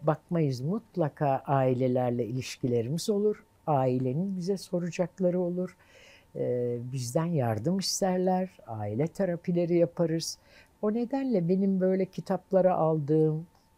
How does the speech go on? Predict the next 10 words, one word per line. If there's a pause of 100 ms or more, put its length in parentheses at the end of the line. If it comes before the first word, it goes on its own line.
(140)
ya
da
dizilerdeki
karakterlerin
çoğunu
ben (260)
tanıyorumdur. (640)
Ee, (580)
ve
da-,